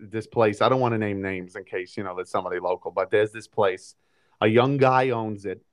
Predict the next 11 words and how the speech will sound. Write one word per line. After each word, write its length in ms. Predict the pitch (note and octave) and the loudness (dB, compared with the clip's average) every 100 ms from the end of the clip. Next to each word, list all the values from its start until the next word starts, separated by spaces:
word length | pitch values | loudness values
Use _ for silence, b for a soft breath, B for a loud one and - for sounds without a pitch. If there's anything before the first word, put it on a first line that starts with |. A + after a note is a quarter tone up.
| _ | _
okay, 420 | A2 A2 A2+ A2 A#2 _ _ _ | -12 -4 -4 -4 -10 _ _ _
who, 380 | - A#2+ A2+ G#2+ | 0 2 2 -2
you 100 | A2 | -6
know, 280 | G#2 F#2 F2+ _ - | -4 -6 -10 _ 0
obviously 800 | A2+ A#2+ A#2+ G#2 G2 G#2+ G2 F#2 | 4 4 0 -8 -10 -10 -10 -10
he 140 | G#2 | -12
thinks 320 | F#2 G#2+ G2 | -6 -6 -6
he's, 300 | - G2 F2+ - | -8 -10 -12 -4
you 140 | A2 | -2
know, 220 | F#2 F2+ _ | 0 -4 _
uh, 80 | _ | _